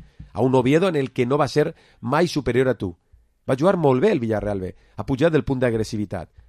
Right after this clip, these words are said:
Carlo Adriano va fer un partit de futbol, vamos. Yeah. Jo és... Claro, és lo que vos dia. És que el Villarreal, el seu futur és ixe.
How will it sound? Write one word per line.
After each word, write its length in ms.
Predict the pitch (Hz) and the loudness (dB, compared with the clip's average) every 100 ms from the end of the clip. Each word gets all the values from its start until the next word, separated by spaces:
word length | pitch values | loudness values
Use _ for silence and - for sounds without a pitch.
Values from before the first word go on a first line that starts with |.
| - | 0
Carlo 240 | 143 160 | 4 6
Adriano 300 | 156 147 175 165 | 6 4 4 4
va 60 | |
fer 80 | 135 | 2
un 80 | 131 | -2
partit 260 | 123 117 117 | -2 -2 -4
de 60 | |
futbol, 400 | - 143 143 175 175 _ _ _ _ _ _ _ _ - | -2 -4 -2 -4 -6 _ _ _ _ _ _ _ _ -4
vamos. 500 | 107 104 71 - _ _ _ _ _ _ _ _ _ _ _ _ _ _ _ - | -2 -2 -6 -16 _ _ _ _ _ _ _ _ _ _ _ _ _ _ _ -2
Yeah. 300 | 120 120 82 _ _ _ _ _ _ _ _ _ - | 2 2 -2 _ _ _ _ _ _ _ _ _ -8
Jo 140 | 95 147 | 0 0
és... 140 | - - _ _ _ _ | 0 -12 _ _ _ _
Claro, 160 | 143 135 | -6 -4
és 80 | 160 | -6
lo 80 | 165 | -2
que 80 | |
vos 160 | 156 139 | -2 0
dia. 300 | 127 101 82 _ _ _ _ _ _ _ _ _ _ _ _ _ | 0 -2 -4 _ _ _ _ _ _ _ _ _ _ _ _ _
És 140 | - - | -8 -2
que 80 | |
el 80 | 165 | 0
Villarreal, 460 | 143 135 127 175 190 _ | 2 0 2 0 0 _
el 140 | 120 | -8
seu 160 | 101 147 | -2 -2
futur 380 | - 151 165 185 | -2 0 4 4
és 80 | 139 | 2
ixe. 400 | 180 - 123 | -2 -2 -2